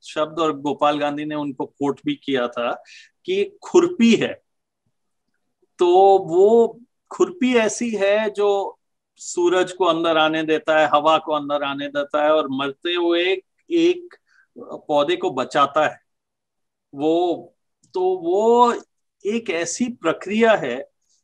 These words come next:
और इसीलिए जनसुनवाई उसी प्रक्रिया को काम में लेती है। जन सुनवाई उसका और भी सुंदर तरीका है और इसीलिए मैंने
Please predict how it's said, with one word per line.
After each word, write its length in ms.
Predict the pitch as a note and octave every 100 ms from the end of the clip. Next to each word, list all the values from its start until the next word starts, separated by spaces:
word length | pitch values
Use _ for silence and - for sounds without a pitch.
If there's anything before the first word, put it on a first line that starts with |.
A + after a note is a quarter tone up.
| -
और 120 | E3+
इसीलिए 400 | F#3+ - B3 C#4
जनसुनवाई 720 | A3 G3+ G3+ A#3 G#3 G#3+ F#3 - _ _ _ F3+
उसी 200 | - G#3
प्रक्रिया 460 | F3+ E3 F3 D#3+
को 140 | D#3+ F#3
काम 320 | D#3 C#3 C3+
में 80 | B2
लेती 300 | G#2 - A2+
है। 60 | _ _ -
जन 260 | D#3+ A3
सुनवाई 540 | C4 C#4+ B3+ B3 B3+ C4
उसका 360 | A3 - B3
और 460 | A#3 - D#3+ F#3+ G#3
भी 140 | A3+
सुंदर 360 | G#3+ F3+ D#3+ D#3+
तरीका 480 | - B2+ B2+ A#2+ B2+
है 140 | A#2
और 120 | C#3+
इसीलिए 340 | D#3 - G#3 A3
मैंने 360 | G#3+ G#3 G3+